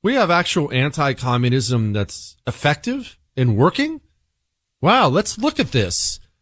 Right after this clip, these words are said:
And then let's copy this in just a moment. Before we do that, let's do this. Maybe that was all very hard to hear. Maybe very direct, hard truths like that are, whew,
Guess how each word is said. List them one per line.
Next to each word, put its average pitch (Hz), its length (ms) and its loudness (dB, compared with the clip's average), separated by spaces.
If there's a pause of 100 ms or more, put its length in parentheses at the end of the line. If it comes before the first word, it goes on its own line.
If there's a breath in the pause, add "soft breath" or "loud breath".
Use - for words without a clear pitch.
(160)
And 143 160 2
then 175 140 4
let's 175 240 2
copy 240 560 2
this - 580 0 (420)
in 165 140 4
just 127 260 0
a 131 60 4
moment. 139 300 2
Before 123 300 -2
we 127 80 0
do 113 120 -2
that, 107 180 0
let's - 120 -10
do 101 140 -6
this. - 320 -12 (1500)
Maybe 170 240 4
that 180 160 2
was 143 140 0
all 135 160 2
very 117 200 2
hard 110 200 0
to 95 60 -4
hear. 85 280 -8 (1040)
Maybe 165 340 0
very 147 320 -2
direct, 120 720 -4 (460 soft breath)
hard 135 420 4
truths 123 560 2
like 104 280 -2
that 95 320 2 (580)
are, 123 320 4 (440 soft breath)
whew, 254 180 6